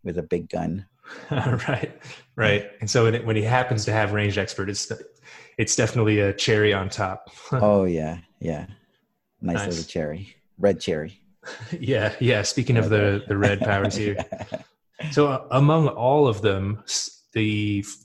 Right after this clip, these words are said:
Speaker 2: we've got Flurry, Blades, Claws, Super Senses, Ranged Combat Expert. If we had to rate them between, or, or rate them, you know, kind of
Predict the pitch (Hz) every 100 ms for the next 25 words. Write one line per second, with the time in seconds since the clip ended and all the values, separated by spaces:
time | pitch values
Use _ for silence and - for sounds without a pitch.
0 | - 117 113 104 - 127 139 135 127 127
1 | 117 117 - 113 110 107 101 - 113 113
2 | - 107 101 104 104 98 107 107 110 107
3 | - 104 101 101 95 - 101 - - -
4 | - - _ _ _ _ _ - 143 139
5 | 147 147 120 98 107 123 - 101 98 98
6 | 104 - 113 104 101 101 101 101 101 _
7 | _ _ - 107 101 101 - - 117 104
8 | 107 139 127 107 101 104 101 98 110 98